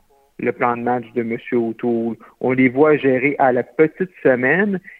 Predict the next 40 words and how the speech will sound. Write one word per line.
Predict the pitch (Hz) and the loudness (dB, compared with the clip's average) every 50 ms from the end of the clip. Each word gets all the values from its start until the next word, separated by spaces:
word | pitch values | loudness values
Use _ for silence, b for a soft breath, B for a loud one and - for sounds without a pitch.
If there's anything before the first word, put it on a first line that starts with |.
| B | B
Et | - 135 135 | -2 0 2
là, | 156 185 | 2 2
pour | 175 - 156 151 | 4 4 2 4
lui, | 160 185 208 | 4 2 2
en | 202 165 139 | 2 2 0
fin | - 170 151 | 0 -2 -4
de | 147 - | -4 -2
semaine, | - 135 135 156 165 175 170 156 | -4 -4 -2 -2 -4 -4 -6 -6
dans, | 127 135 131 131 | -4 -2 -2 -2
durant | 120 120 135 127 131 | -2 -4 -4 -4 -2
le | 131 | -4
congrès, | - 135 131 139 160 165 - | -4 -8 -4 -2 -4 -4 -4
c'est | - | -10
justement | 123 - - 139 143 160 160 | -8 -4 -4 0 0 -2 -2
cette | - 135 - _ - | -2 -6 -6 _ -4
occasion-là. | 139 135 - - 135 127 120 - 123 117 117 117 117 117 - _ _ _ _ _ _ _ | -4 -2 0 0 -2 -2 -2 -8 -12 -8 -2 0 0 0 -2 _ _ _ _ _ _ _
Dis-nous | - 127 117 113 127 160 170 165 165 175 190 202 208 196 | -20 -18 -14 -4 0 2 2 4 4 4 4 4 2 0
ta | - _ - 131 120 | -2 _ 0 0 0
vision. | 107 110 107 107 110 120 120 120 117 120 - b b b b b _ | 0 -4 -14 -10 -6 -4 -4 -4 -4 -8 -12 b b b b b _
Dis-nous | 135 127 123 151 180 180 196 220 233 226 b b b b _ - | -14 -2 2 4 6 6 6 6 4 2 b b b b _ -2
pourquoi | 143 131 - - - - 151 160 160 | -2 -2 -2 -6 -2 2 4 4 4
tu | 160 160 - - | 2 -2 -4 0
veux | 123 117 | 0 0
être | 104 - | 0 0
premier | - 120 110 113 110 | -4 -4 -4 -4 -4
ministre. | 113 113 113 117 113 113 113 _ b b b b _ _ | -6 -6 -4 -4 -4 -6 -6 _ b b b b _ _
Qu'est-ce | - - 196 220 202 - | -4 -2 0 0 -2 -4
que | - 147 | -8 -10
tu | - - - | -8 0 -2
vas | 135 | -2
faire | 131 - 165 160 160 | 0 2 2 2 2
de | 143 135 | 2 0
différent, | 123 120 123 135 160 165 - - - 156 143 143 123 143 147 147 139 | -2 -2 -8 -6 -6 -6 -6 0 0 2 2 2 2 2 0 0 0
Justin | 117 110 - _ - 123 113 | -4 -10 -14 _ -8 -8 -8
Trudeau ? | - - 123 113 120 127 117 b b b b b _ | -6 -8 -10 -6 -4 -4 -4 b b b b b _
Pourquoi | _ 170 160 - - 220 240 240 | _ -2 -2 0 0 0 0 0
ton | 233 180 147 127 | 0 0 0 0
programme, | - - 147 139 135 127 131 147 151 151 156 160 156 151 - | 0 0 0 0 0 0 0 2 2 2 0 -2 -4 -6 -2
ta | - 143 135 | 0 0 0
vision | 131 131 131 135 135 127 120 120 120 127 151 151 147 147 151 151 | -2 -6 -16 -20 -20 -20 -20 -18 -6 -4 -2 -2 0 -2 -2 -4